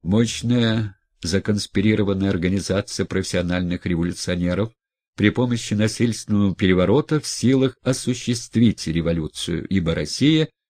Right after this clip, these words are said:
страна вековой покорности. В России нужно лишь захватить власть, и общество покорится. Тайная организация героев сможет опрокинуть самодержавие».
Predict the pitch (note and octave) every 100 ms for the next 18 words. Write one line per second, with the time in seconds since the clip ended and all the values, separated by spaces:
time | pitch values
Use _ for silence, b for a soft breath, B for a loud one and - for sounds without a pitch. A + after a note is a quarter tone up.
0 | _ - - - F2+ F2 C3 C#3+ - F2+
1 | G2 A2 G2+ E2+ A#2 B2 _ A2+ A#2 C3+
2 | G2+ D#2 D2 - - E2 C2 _ _ -
3 | F2+ G2 - C3+ C#3 B2 B2 A#2+ A#2 B2+
4 | - - - G#2 A2 G#2 A#2 C3 - B2
5 | D3 G#2 - - b b - F#2+ - -
6 | A2+ C#3+ - B2+ - - A2+ - A2+ F#2
7 | F2 D#2+ - - D#2+ _ _ _ _ _
8 | A2 D#3 D3 C#3 B2 B2 A#2 B2+ A#2+ -
9 | G#2+ F2 F#2+ D3 C#3 B2 - A2+ A#2 B2
10 | - A#2 A2 A#2+ - E3 F2 - - F2
11 | F2 F#2 - F2+ D#2+ D2+